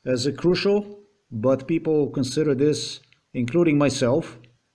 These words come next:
till I figure out basically what went on. And in the last moment, I changed my mind.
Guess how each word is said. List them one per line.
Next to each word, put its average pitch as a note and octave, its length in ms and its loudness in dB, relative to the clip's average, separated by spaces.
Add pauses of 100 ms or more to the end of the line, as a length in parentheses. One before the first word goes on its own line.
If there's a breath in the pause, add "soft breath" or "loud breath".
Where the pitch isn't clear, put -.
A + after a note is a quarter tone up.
(100)
till D3 180 0
I B2+ 80 2
figure B2 340 2
out B2 280 2
basically A2 340 -2
what G#2+ 220 -4
went G#2+ 160 -4
on. B2+ 280 -8 (120)
And G#2+ 280 -6
in G#2+ 140 -4
the G#2+ 80 -2
last A#2+ 320 -4
moment, A2 320 0
I G2 80 -8
changed G#2+ 320 -4
my G2+ 100 -6
mind. A2 400 -4